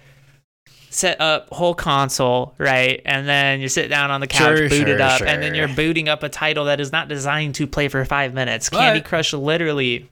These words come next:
Speaker 1: my brain's already rotted in five minutes.
Speaker 2: There's something to be said about accessibility and the fact that mobile gaming is that accessible does not instantly make it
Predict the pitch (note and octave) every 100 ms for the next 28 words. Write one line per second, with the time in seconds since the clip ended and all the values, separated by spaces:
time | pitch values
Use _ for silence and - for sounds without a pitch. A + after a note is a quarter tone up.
0 | - C#3+ C3+ C#3 E3 F3+ C#3+ C#3 C3 B2+
1 | C3 D3+ B2 A#2 B2 B2+ B2 C3 C3 C3+
2 | - - - - A#2+ C#3+ D#3+ D#3+ E3+ E3
3 | F3 G3+ F#3+ B2+ B2 - A#2 G#2+ A2 G#2+
4 | - G#2 - G#2 A2+ E2 - G#2 - G#2+
5 | F#2 G2 F#2+ - F2+ F2 _ - A2 G#2
6 | G2+ G2 F#2+ - D3 C#3 C3+ A#2+ C3+ B2+
7 | G2 F#2 - - - - - - B2 A#2
8 | C#3 - - C#3+ - D3 A#2+ A2 G#2+ A2
9 | A2 F#2 - -